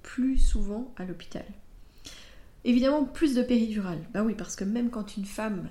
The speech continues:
elle choi-, dit qu'a priori, elle choisirait bien un accouchement naturel, si elle n'est pas accompagnée de manière adéquate, si pendant ce temps-là, la, la sage-femme, elle est dans l'obligation de suivre plusieurs femmes en même temps, elle ne pourra pas avoir la présence nécessaire pour que cette femme puisse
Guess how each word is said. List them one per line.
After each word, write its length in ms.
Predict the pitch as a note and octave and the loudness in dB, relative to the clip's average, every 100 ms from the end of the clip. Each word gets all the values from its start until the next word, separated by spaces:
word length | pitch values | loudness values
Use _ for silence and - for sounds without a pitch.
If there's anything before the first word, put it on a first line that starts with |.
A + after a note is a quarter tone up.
| - | -8
elle 160 | F#3 | -8
choi-, 320 | E3 - F#3 - | -8 -8 -8 -8
dit 400 | F3 G#3 G3 G3 | -8 -8 -8 -12
qu'a 220 | - - | -12 -10
priori, 340 | - - G3 G#3 | -10 -6 -4 -4
elle 120 | G3+ | -6
choisirait 400 | - F#3 F#3+ F#3 | -6 -8 -6 -6
bien 180 | F#3 F#3+ | -6 -6
un 60 | |
accouchement 520 | F3+ E3+ F3+ - F#3+ F3+ | -6 -8 -10 -8 -6 -6
naturel, 600 | E3+ - D#3+ F3+ C4+ D#4 - - - - - - - | -8 -8 -8 -4 -4 -6 -14 -20 -20 -20 -20 -20 -10
si 220 | - C4 | -2 2
elle 80 | A#3+ | 2
n'est 80 | |
pas 200 | A#3 E4+ | 0 -2
accompagnée 540 | B3+ - G3 F#3+ F#3+ A3 | -4 -6 -8 -6 -4 -4
de 80 | G3+ | -4
manière 300 | F3 F3+ F3 | -6 -6 -8
adéquate, 460 | E3+ E3 F#3+ G3 | -8 -8 -10 -8
si 440 | - - A#3+ B3 A#3+ | -8 -4 0 0 0
pendant 300 | G3+ G3 G3+ | -4 -6 -6
ce 100 | - | -6
temps-là, 240 | G#3+ A3+ | -6 -6
la, 120 | F3+ - - - | -6 -10 -18 -14
la 100 | F3 | -10
sage-femme, 420 | F3 F#3 - A#3+ G#3 | -8 -6 -6 -6 -4
elle 80 | |
est 180 | F3 E3+ - | -6 -8 -10
dans 160 | F3 | -8
l'obligation 640 | F3 G#3 G#3+ G3+ F3+ - B3+ | -6 -4 -4 -4 -6 -4 -4
de 100 | G3 | -4
suivre 280 | - G#3+ - | -8 -12 -8
plusieurs 340 | B3+ A3 F#3+ | -4 -4 -4
femmes 180 | - B3 | -4 -4
en 60 | G3 | -4
même 220 | F3+ E3 | -6 -8
temps, 200 | G3 B3+ - - - - | -8 -8 -10 -18 -14 -6
elle 100 | G3 | -6
ne 60 | |
pourra 240 | G3+ G#3+ A3 | -4 -6 -4
pas 120 | F4 | -4
avoir 180 | A#3+ F#3 | -2 -4
la 80 | |
présence 640 | E3+ - A3 G#3+ A#3+ B3 - | -6 -6 -4 -2 -4 -4 -4
nécessaire 560 | A3 G3 - G#3 A#3 | -4 -4 -4 -4 -6
pour 120 | - - | -8 -10
que 100 | F#3 | -10
cette 240 | F#3 F3 | -8 -8
femme 280 | - A3+ A#3 | -6 -4 -4
puisse 460 | - - G#3+ - - | -6 -8 -6 -6 -10